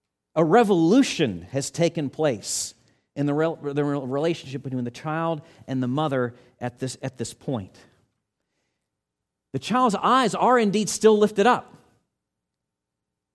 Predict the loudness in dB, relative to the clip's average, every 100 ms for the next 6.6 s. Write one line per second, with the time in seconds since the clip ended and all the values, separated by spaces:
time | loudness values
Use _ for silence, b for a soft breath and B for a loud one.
0 | _ _ _ _ _ _ _ _ _ _
1 | _ _ 0 0 2 2 2 0 -2 2
2 | 4 4 2 -2 -4 -4 -4 -6 -8 -10
3 | -12 -16 _ _ _ _ _ _ _ _
4 | _ _ _ _ _ _ _ _ _ _
5 | _ _ -4 -4 -2 -4 -2 -4 -4 -6
6 | -6 -6 -10 -12 -12